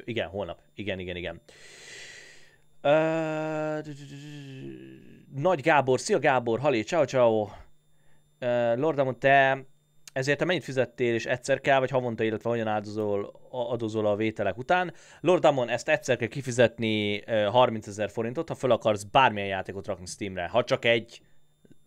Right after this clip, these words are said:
mit tudom én, zenét akarsz fölrakni, mondjuk azt nem tudsz, de mondjuk mit, bármilyen játékot, vagy bármilyen tech demót, vagy ilyesmi, akár ingyen, akár fizetőset, mindegy,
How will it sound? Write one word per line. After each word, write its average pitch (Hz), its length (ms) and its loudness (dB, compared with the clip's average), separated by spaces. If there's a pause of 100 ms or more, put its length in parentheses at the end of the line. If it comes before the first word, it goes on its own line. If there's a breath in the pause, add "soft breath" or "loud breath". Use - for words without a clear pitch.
mit 139 200 -2
tudom 117 220 -4
én, 104 80 -4
zenét 131 420 -2
akarsz 143 360 0
fölrakni, 160 640 -2 (540 loud breath)
mondjuk 120 220 -4
azt 117 120 -8
nem 123 180 0
tudsz, 127 240 -4
de 123 380 4
mondjuk 127 280 -6
mit, 131 260 0
bármilyen 123 360 6
játékot, 110 540 0
vagy 101 140 -8
bármilyen 104 400 -4
tech 117 220 0
demót, 131 360 2
vagy 98 140 -4
ilyesmi, 117 360 0
akár 110 400 -2
ingyen, 139 380 0
akár 101 260 -2
fizetőset, 135 560 -6
mindegy, 147 380 -2